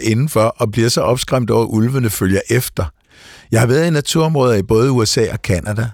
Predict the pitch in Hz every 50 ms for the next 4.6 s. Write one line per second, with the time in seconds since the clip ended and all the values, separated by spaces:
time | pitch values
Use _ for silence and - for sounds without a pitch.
0 | - - - 98 117 127 123 135 147 127 110 - - 113 104 95 - - 127 -
1 | - 57 73 90 110 113 107 92 - 110 117 - - 107 - - 127 113 - 110
2 | 104 - - - 92 90 - - - - 165 160 143 160 156 143 - - 147 -
3 | - 98 92 90 104 120 120 117 110 104 - 110 107 95 - - 107 98 98 104
4 | 120 120 101 92 90 95 104 - - - -